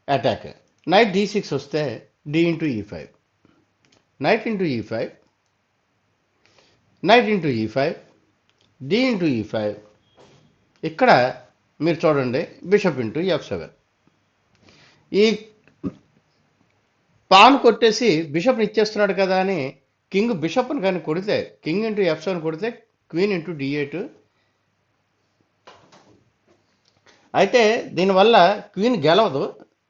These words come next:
ఇది కొట్టింది అనుకోండి, ఇది కొడితే క్వీన్ గెలవదు. ఎందువల్లంటే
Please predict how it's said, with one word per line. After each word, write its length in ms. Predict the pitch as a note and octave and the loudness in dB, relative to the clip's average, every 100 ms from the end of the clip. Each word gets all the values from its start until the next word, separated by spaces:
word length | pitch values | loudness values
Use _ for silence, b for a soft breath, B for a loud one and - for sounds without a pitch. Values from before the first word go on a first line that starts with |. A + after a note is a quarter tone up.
| _ _ _ _ _ _ C4+ - - _ _ - | _ _ _ _ _ _ -20 -20 -20 _ _ -16
ఇది 100 | D3+ D3+ | -10 -8
కొట్టింది 280 | D#3+ D#3+ C3+ | -6 -4 -6
అనుకోండి, 360 | A#2+ A2+ C3+ - _ _ _ _ _ _ _ _ _ _ _ _ _ _ | -6 -8 -10 -12 _ _ _ _ _ _ _ _ _ _ _ _ _ _
ఇది 100 | D3+ C#3+ | -12 -8
కొడితే 340 | D3+ D#3 F3 C#3 - - _ _ _ - | -8 -6 -4 -4 -4 -12 _ _ _ -4
క్వీన్ 220 | G3+ A#3 | 0 2
గెలవదు. 280 | E3 D#3 D#3 F#3 | 2 2 0 0
ఎందువల్లంటే 480 | E3+ E3 D3+ C#3+ | 0 0 -2 -4